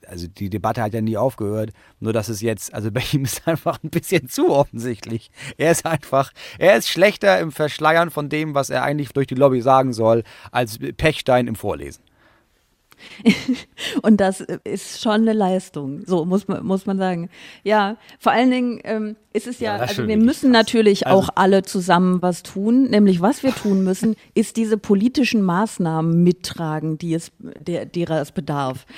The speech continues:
Speaker 2: Also wenn man, wenn man
Speaker 1: Ja.
Speaker 2: einfach gesellschaftlich sich zumindest mal drauf einigen würde, ah, okay, Wärmewende schon notwendig, dann könnte man ja zum Beispiel auch dieser ganzen, dieser ganzen Hetzkampagne der Bild unter anderem auch einfach mal widerstehen.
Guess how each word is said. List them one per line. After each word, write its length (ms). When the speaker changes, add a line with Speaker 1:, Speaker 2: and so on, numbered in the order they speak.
Speaker 2:
Also 300
wenn 140
man, 220
wenn 140
man 120
Speaker 1:
Ja. 60
Speaker 2:
einfach 240
gesellschaftlich 680
sich 120
zumindest 320
mal 80
drauf 200
einigen 480
würde, 440
ah, 260
okay, 360
Wärmewende 760
schon 520
notwendig, 920
dann 180
könnte 320
man 240
ja 320
zum 220
Beispiel 480
auch 280
dieser 300
ganzen, 440
dieser 180
ganzen 320
Hetzkampagne 920
der 160
Bild 380
unter 340
anderem 440
auch 140
einfach 340
mal 160
widerstehen. 720